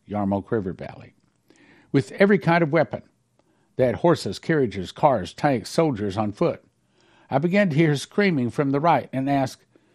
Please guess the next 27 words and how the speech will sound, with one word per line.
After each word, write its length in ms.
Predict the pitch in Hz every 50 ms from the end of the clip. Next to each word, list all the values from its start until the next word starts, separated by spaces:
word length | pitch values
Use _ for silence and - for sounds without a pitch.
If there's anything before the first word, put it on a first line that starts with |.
| _ _ _ _ -
"Can 200 | - - 190 185
you 120 | 135 117
stop 460 | 101 - - - - 131 143 160 - -
this?" 420 | 220 226 233 214 208 - - - _ _ _ _ _ _ _ _ _ _ _ _ _ _ _ _ _ _ _ _ _ _ _ _
Jesus 380 | - 127 151 156 120 160 143 -
said, 280 | - 160 151 139 113 -
"Until 320 | - 147 139 - - 220 233
they 100 | 220 -
pass 300 | - 156 151 135 - -
through 140 | - 131 92
hard 280 | 113 120 110 98 92
times, 540 | - - 123 110 90 85 95 95 - - - _ _ _ _ _ _ _ _ _ -
they 120 | - 220
will 120 | 220 208 196
not 200 | 180 170 160 127
recognize 520 | 131 131 110 113 107 110 104 101 98 -
me 100 | 101 95 92
as 120 | 90 -
God 320 | - 98 80 - - - - - _ _ _ _ _ _ _ _ _ _ _ _ _ -
and 100 | 131 151
will 160 | 170 196 208
not 180 | 208 202 180 143
call 240 | - - 190 190 196
upon 300 | 175 - 170 165 156 151
me 140 | 151 147
for 160 | - - 160 127
help," 340 | 135 175 190 - - _